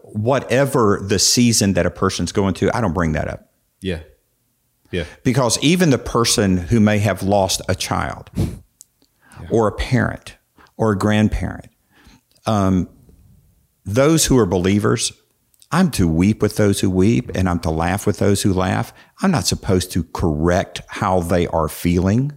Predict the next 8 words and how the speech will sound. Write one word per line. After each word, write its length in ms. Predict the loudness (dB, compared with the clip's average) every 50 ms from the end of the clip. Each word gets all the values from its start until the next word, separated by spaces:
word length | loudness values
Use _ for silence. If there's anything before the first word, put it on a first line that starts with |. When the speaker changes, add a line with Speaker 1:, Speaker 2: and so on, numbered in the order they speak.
| -14 _ -4
Speaker 1:
during 320 | 0 0 2 2 2 0
that 200 | -2 -4 -6 -10
time 400 | -10 -8 -8 -8 -6 -6 -6 -8 -8 -12 _ _ -6
of 180 | -6 -4 -4 -2
sorrow. 720 | -4 -4 -2 -2 -2 -2 -4 -2 -2 0 0 -2 -4 -8 _ _ _ _ -20 -20 -20 -20 -20 -20 -20 -20 _ _ -4
And 200 | 0 2 2 2
the 60 | 2
truth 580 | 0 -2 -4 -2 0 2 4 4 4 4 2